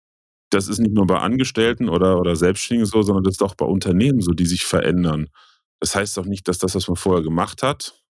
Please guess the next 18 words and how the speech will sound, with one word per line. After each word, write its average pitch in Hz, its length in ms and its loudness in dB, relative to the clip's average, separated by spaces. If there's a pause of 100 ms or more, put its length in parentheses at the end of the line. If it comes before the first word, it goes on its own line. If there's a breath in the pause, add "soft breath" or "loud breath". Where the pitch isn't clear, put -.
(140)
ne, 95 200 0
oder 85 640 0
Prozesse, 92 420 -2
die 107 60 -4
man 92 80 0
vorher 92 160 -2
hatte, 87 100 -6
dass 87 100 -6
die - 80 -10
für - 120 -8
die - 100 -4
Katz - 320 -8
sind. - 200 -8
Nur 95 100 0
nochmal 95 240 0
überdenken 95 500 -2
und 101 160 -4
gucken, 113 360 -2